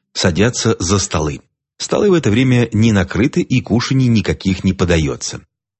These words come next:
Как только все сойдутся, дружка выбирает себе полдружку. Полдружка становится среди избы, и у его ног расстилается кошма.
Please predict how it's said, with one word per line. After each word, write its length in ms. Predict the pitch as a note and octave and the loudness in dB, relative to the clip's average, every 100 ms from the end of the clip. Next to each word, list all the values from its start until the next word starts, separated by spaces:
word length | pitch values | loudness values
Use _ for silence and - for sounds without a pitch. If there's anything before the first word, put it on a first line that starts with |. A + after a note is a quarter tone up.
| _ _ _ | _ _ _
Как 180 | - E2 | -6 0
только 260 | A2 F#2 | 0 0
все 220 | F2+ - E2+ | -2 0 0
сойдутся, 540 | D2+ C2+ F2+ E3 E3+ | -2 -2 0 0 0
дружка 440 | E2+ B2 E3+ - | 2 2 0 0
выбирает 480 | G#2 G2 F2+ G#2+ B2 | 0 2 2 2 0
себе 320 | - E2 G#2 A2+ | -2 0 0 0
полдружку. 960 | - A2+ G#2+ F2+ B2+ F2 - A#1+ - _ _ _ _ _ _ - | -2 0 0 2 0 0 -6 -12 -12 _ _ _ _ _ _ -4
Полдружка 680 | G2 F2+ D2+ F#2 F#3 - D3+ | 0 0 2 2 2 0 -4
становится 580 | - F2 G#2 C3 A#2+ G2+ | 0 0 2 2 0 -2
среди 320 | - F2+ G2 | 0 0 0
избы, 640 | G2+ E2+ C#2 D2 A#2 E3 _ - | 0 -4 -4 0 0 0 _ -2
и 220 | C3+ C3+ | 0 2
у 100 | A#2+ | 2
его 320 | A2 G#2 G2 E2 | 2 2 2 2
ног 320 | F#2+ F3 - | 2 0 0
расстилается 760 | G2 F2+ - D2+ F2 G2 F2+ - | -2 0 -2 0 2 0 -2 -6
кошма. 600 | - E2 - E2 B1 | -4 -4 -2 -4 -4